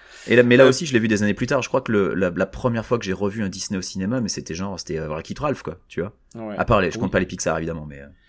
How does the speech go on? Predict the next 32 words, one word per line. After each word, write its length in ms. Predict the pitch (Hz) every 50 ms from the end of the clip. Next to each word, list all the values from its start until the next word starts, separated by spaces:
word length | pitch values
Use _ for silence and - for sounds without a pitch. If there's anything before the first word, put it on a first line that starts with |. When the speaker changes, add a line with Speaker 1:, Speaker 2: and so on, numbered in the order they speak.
| _ _ _ _ _ _ _ _ _ _ _ _ _ -
Speaker 1:
bref. 360 | 92 104 - - - - _ _ _
Speaker 2:
Et... 120 | - - _ _ _ _ _ _ _ _ _ _ _
Et 100 | 120 131
mon 160 | 139 165 208
premier 280 | 220 - - 202 190 185
souvenir 320 | - - 160 156 160 151
de 100 | 139 127
Hate, 500 | - - 131 156 202 214 - - - - -
euh, 420 | 120 120 117 117 117 117 113 113 113
c'est 200 | 110 - - -
très, 300 | - - - 190 180 175
c'est 160 | - - - -
très 160 | - 196 190
bizarre, 400 | 170 151 131 135 139 147 160 156
mais, 340 | 131 123 120 123 123 127 - -
euh, 240 | 117 117 113 120 123 - - _ _
tu 140 | - - 185
sais, 40 |
t'es 120 | 160 - 117
souvent 340 | - - - - 151 143 127
sous 120 | - -
l'influence 420 | 117 110 - - 117 113 110 107
des, 180 | 104 98 95 98
des 100 | 92 98
parents, 480 | - - 101 95 104 127 139 123 101 90
euh, 200 | 87 85 85 87 - 71 - 71
à 60 | -
cinq 280 | - - 107 98 -
ans, 80 | 101 104
six 240 | 101 - 98 95 104
ans. 120 | 127 165 - _ _ - - -
Speaker 1:
Ouais. 180 | 90 82 -